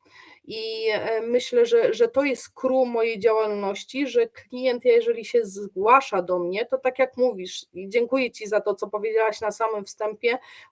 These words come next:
on się czuje zaopiekowany. Od początku do końca ja jestem w stanie go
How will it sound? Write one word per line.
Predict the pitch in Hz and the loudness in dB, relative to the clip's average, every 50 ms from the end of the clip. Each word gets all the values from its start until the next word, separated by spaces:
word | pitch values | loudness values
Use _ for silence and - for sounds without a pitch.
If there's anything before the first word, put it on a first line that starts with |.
| - | -2
on | - 285 311 302 | 2 2 2 2
się | - - 262 | 2 0 -2
czuje | 262 - 254 254 247 240 214 | -2 -2 -2 0 2 2 2
zaopiekowany. | 202 214 208 202 - - 208 - - 202 190 190 185 170 - - - _ _ _ _ _ _ _ _ - | 2 2 2 2 0 -2 -4 -2 -2 -2 -2 -2 -2 -2 -6 -8 -14 _ _ _ _ _ _ _ _ -6
Od | - - - | -6 -6 -2
początku | - 233 233 - - - 311 294 - 277 262 | 0 0 2 4 4 2 2 2 0 0 2
do | 208 254 247 | 4 2 2
końca | - 240 220 208 202 - - - 175 170 175 | 4 2 0 0 0 -2 -2 0 2 2 2
ja | 156 - 180 214 208 220 | 2 0 0 2 2 4
jestem | 247 254 247 - 262 254 240 | 2 2 0 0 -2 -2 -2
w | - | -2
stanie | - - 262 254 254 254 247 240 | -6 -4 -2 0 0 2 0 0
go | 208 196 202 220 247 247 - | -2 0 4 6 6 6 4